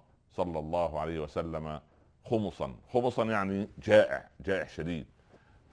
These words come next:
فقالت: "يعني، آه، ليس إلا جراب صاع من شعير".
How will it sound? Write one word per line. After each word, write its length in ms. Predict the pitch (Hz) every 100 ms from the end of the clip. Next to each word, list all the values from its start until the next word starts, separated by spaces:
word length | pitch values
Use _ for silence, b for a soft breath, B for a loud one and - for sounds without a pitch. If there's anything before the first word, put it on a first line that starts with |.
| -
فقالت: 1500 | 98 95 95 - _ _ - _ - _ _ - 127 104 98 - _ - _
"يعني، 600 | 92 87 87 87 85 82 - _ -
آه، 520 | 52 60 - 60 - 87
ليس 300 | 110 110 -
إلا 480 | 98 95 92 90 -
جراب 480 | 73 90 107 110 - - _ _ - 73 -
صاع 360 | - - 117 98
من 160 | 87 85
شعير". 600 | - 85 90 76 -